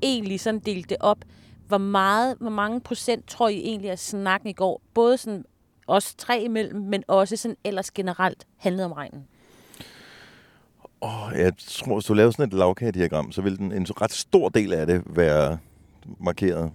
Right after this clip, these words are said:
Speaker 1: Med
Speaker 2: med,
Speaker 1: vejret.
Speaker 2: med vejret.
Speaker 1: Ja. Og det er jo ikke, fordi der er noget vej med det, men der bliver bare, vi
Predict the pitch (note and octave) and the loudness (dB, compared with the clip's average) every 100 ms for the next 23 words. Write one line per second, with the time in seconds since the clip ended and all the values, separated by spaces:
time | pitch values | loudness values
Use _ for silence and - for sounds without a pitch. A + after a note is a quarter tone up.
0 | - - E2 D2+ D2+ D#2 - - F2 D2+ | -6 0 2 2 0 -4 -8 0 2 2
1 | A#1+ - F3+ - - - - - - - | -2 -2 -2 -2 -8 -20 -20 -20 -20 -20
2 | - - - - - - - - - - | -20 -20 -20 -20 -20 -20 -20 -20 -18 -10
3 | - A#3+ B3 - - D4 C4+ A3 A#3 A#3 | 2 6 6 4 -4 0 0 0 -2 -2
4 | G#3+ G#3+ A3+ C4+ A#3+ G#3 G#3+ G3 F#3+ - | -4 -4 -6 -4 -4 -2 -2 -2 -2 -4
5 | G3 | -8